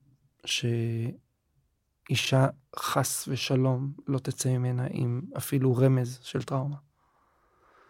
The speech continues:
בצורה מכובדת, ששומרת על הכבוד של האישה, על הצניעות שלה, על ההסכמה המלאה שלה. וזה דברים ש-, ש-, שאני חושב שלא יכולים לקרות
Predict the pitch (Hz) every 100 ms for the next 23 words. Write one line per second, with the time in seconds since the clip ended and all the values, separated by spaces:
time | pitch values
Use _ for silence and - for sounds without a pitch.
0 | _ _ _ _ - - 127 120 113 127
1 | 127 117 117 - - - - 135 127 127
2 | 131 131 117 117 120 - _ - 139 123
3 | 127 - 123 - - - - - - 139
4 | - 123 123 123 123 - - 123 139 143
5 | 135 123 120 - 131 147 _ _ _ _
6 | - - - - _ _ _ _ - 120
7 | 151 165 170 180 185 170 147 139 131 131
8 | 131 127 127 139 135 - 123 120 120 120
9 | 120 120 120 120 123 123 123 127 - _
10 | _ _ _ _ _ _ _ _ _ -
11 | - _ - 127 - 139 - 135 147 135
12 | 165 147 131 135 131